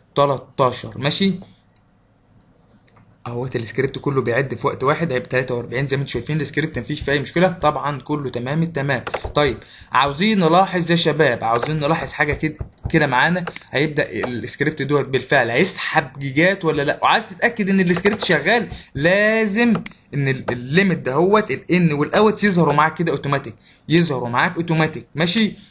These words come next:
طبعًا لما بتيجي تعمل بروفايل جديد، لو عملنا بروفايل مثلًا واحد، واحد اهو، وعملنا اهوت خانة ال-، ال-، عندك النظام البر-، التراب البي ستين وعملنا ابلاي، لو خدنا واحد واحد اهو زي ما انتم شايفين عندك الليميت الان والاوت ايه؟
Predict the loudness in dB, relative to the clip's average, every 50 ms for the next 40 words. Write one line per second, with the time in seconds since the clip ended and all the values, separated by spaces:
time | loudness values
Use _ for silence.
0 | -20 _ 0 0 2 2 0 -2 -2 -4 -6 -2 0 -2 0 2 2 0 0 0
1 | -4 -8 -8 -6 -4 -4 0 2 2 2 2 2 -2 -2 0 0 0 0 0 2
2 | 2 2 2 2 0 0 0 0 -2 -2 -2 0 2 2 2 2 0 -2 -4 -4
3 | -4 -8 -8 -10 -4 0 0 0 0 0 -2 -2 -4 -4 -10 -14 -20 -20 -20 _
4 | _ -2 0 2 2 2 0 -2 -4 -4 -6 -10 -10 -6 -2 0 0 0 -2 -6
5 | -12 _ _ -4 0 0 0 0 0 -2 -4 -4 -4 -4 -2 -2 0 0 0 -2
6 | -2 -4 -2 -2 -2 -2 -4 -6 -8 -12 -14 -14 -12 -12 -10 -8 -8 -8 -8 -10
7 | -8 -8 -8 -6 -4 -4 -4 -4 -6 -4 -4 -4 -4 -4 -6 -8 -10 -10 -10 -10
8 | -12 -10 -10 -12 -10 -6 -4 0 0 0 0 2 0 0 0 0 -4 -8 -10 -10
9 | -10 -10 -10 -10 -2 0 0 2 2 0 0 0 -2 -2 -4 -6 -2 0 2 2
10 | 2 2 -2 -10 -20 -20 -6 -6 -6 -6 -6 -10 -10 -4 -2 -2 2 2 2 2
11 | 4 4 2 2 2 0 0 2 2 2 2 2 0 0 0 2 4 4 4 4
12 | 2 0 -2 0 0 0 2 4 4 2 2 2 -2 -2 -2 -4 -4 0 2 2
13 | 2 0 -2 -2 2 4 4 6 6 4 2 2 4 4 4 2 2 2 2 2